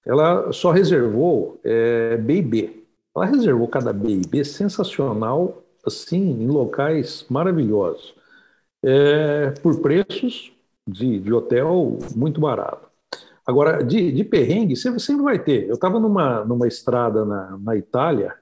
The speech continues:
e mapeada com o G P S e tudo.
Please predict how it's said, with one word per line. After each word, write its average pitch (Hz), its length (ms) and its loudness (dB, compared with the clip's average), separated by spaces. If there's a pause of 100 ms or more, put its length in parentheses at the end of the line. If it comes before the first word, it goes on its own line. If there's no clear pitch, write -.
(680)
e 107 680 -2
mapeada 135 760 2
com 120 200 -2
o 104 140 -2
G 127 120 2
P 139 160 -2
S 135 360 0
e - 40 -6
tudo. 107 380 -4